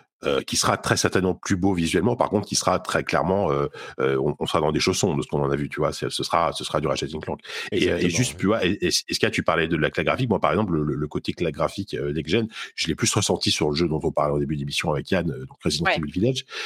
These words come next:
Speaker 1: <clears throat> pardon, qui, qui, en tout cas, moi, moi, je l'ai fait sur P C, mais la, la démo sur, enfin, la version P S cinq et Xbox sont très, sont très similaires, qui vraiment, euh, a des moments absolument magnifiques en termes de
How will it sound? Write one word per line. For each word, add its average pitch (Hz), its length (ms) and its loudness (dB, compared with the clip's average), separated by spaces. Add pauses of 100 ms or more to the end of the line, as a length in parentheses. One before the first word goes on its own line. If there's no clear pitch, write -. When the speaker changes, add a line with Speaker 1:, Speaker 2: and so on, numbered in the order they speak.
(160)
Speaker 1:
<clears throat> - 380 0
pardon, 87 200 2
qui, 82 240 -6
qui, 110 280 0
en 90 80 0
tout - 80 0
cas, 85 260 2
moi, 80 160 -2
moi, 90 140 2
je 90 80 0
l'ai 85 60 2
fait 95 100 2
sur 85 160 0
P 92 100 2
C, 101 180 2
mais 87 120 0
la, 73 80 2
la 73 200 -2
démo 78 220 -2
sur, 71 140 -6 (100)
enfin, 76 140 0
la 71 100 0
version 78 300 -2
P 85 140 0
S 76 80 0
cinq - 180 0
et 78 40 -6
Xbox 76 260 -4
sont - 80 -8
très, - 120 -8
sont - 240 -6
très - 120 -12
similaires, - 340 -2 (360)
qui - 120 -10
vraiment, 82 500 2
euh, 65 80 0
a 67 160 0
des 78 100 0
moments 82 300 2
absolument 80 440 0
magnifiques 78 500 -4
en 76 80 -2
termes 76 180 -2
de 71 140 -4